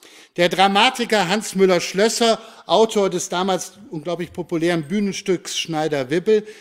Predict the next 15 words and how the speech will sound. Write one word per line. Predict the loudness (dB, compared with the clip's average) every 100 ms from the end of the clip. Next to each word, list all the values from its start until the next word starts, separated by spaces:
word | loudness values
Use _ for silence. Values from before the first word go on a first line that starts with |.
| -20 -2
setzte | 2 2 0 -4
sich | -4 0
bei | 0 0
Emmy | -2 0 0
Göring | 2 6 10 10 8 4 2 -6 -16 _ _ _ _ _ _ _ _ _ _ _ _ _ _ -14
der | -6
Ehefrau | -2 -2 -4 -8
von | -6 -10
Hitlers, | -10 -8 -10 -10 -16
äh, | -14
Stellvertreter, | -12 -10 -8 -10 -10 -8 -6 -8
für | -10 -8
seinen | -6 -8
Freund | -10 -14 -14
ein. | -16 -20